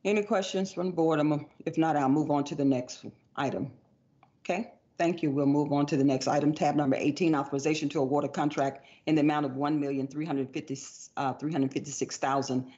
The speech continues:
eight hundred fifteen, uh, dollars and thirty-five cents to Baldwin paving Company, uh, Incorporation for milling and patching of various roads in connection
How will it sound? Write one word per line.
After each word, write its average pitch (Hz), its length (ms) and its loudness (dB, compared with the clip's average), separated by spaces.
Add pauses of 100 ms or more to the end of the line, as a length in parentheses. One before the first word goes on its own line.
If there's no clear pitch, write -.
(340)
eight 151 140 0
hundred 139 260 0
fifteen, 135 680 2
uh, 113 200 -6
dollars 139 420 0
and 127 180 0
thirty-five 139 440 0
cents 143 280 -2
to - 80 -6
Baldwin 139 760 0 (320)
paving 147 520 2
Company, 131 680 -2
uh, 120 180 0
Incorporation 139 640 0
for 131 140 0
milling 180 540 2
and 135 160 -4
patching 156 400 -4
of 135 80 -4
various 151 460 0
roads 147 500 0
in 147 120 0
connection 143 600 0